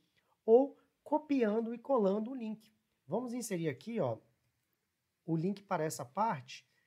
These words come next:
sem ser utilizando o mesmo texto. Vou abrir aqui pra você ver agora.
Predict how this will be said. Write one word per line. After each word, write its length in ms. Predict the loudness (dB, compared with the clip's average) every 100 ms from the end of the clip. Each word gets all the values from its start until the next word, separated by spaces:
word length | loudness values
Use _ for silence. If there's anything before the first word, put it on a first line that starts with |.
| _
sem 340 | -12 -6 -6
ser 300 | -6 -6 -6
utilizando 680 | -6 -8 -8 -6 -4 -6 -8
o 80 | -10
mesmo 400 | -4 -4 -4 -10
texto. 460 | -10 -10 -10 -14 -12
Vou 160 | -8
abrir 200 | -6 -6
aqui 120 | -8
pra 140 | -10 -12
você 240 | -12 -12
ver 180 | -10 -10
agora. 500 | -10 -10 -8 -8